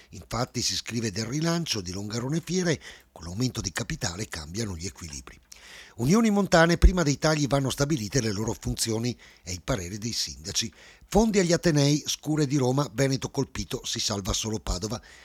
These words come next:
è la decisione del Ministero. Belluno, maggioranza spaccata in consiglio, tensioni in comune."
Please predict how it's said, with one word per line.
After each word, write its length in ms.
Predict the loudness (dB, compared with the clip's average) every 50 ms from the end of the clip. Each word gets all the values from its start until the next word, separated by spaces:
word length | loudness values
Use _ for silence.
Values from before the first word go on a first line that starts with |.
| -16
è 120 | -12 -10 -10
la 80 | -8
decisione 600 | -8 -8 -4 -2 -2 0 2 2 2 2 2 2
del 120 | 0 0 -2
Ministero. 640 | -2 -4 -4 -4 -6 -8 -8 -10 -12 -14 -14 -18 -20 -20 -20 -20 -20 -20 -20 -20 -16
Belluno, 500 | 2 6 8 8 8 6 4 4 4 4
maggioranza 560 | 4 4 2 2 4 4 4 4 4 2 2 0
spaccata 460 | 0 0 -2 0 2 0 2 2 2
in 100 | 2 2
consiglio, 600 | 0 -2 -2 0 0 -2 -2 -2 -2 -2 -4 -4 _ _
tensioni 580 | -6 -4 -2 -2 -2 -2 -4 -4 -2 -2 -2
in 140 | -2 -2 -4
comune." 460 | -6 -6 -4 -4 -6 -8 -10 -14 -16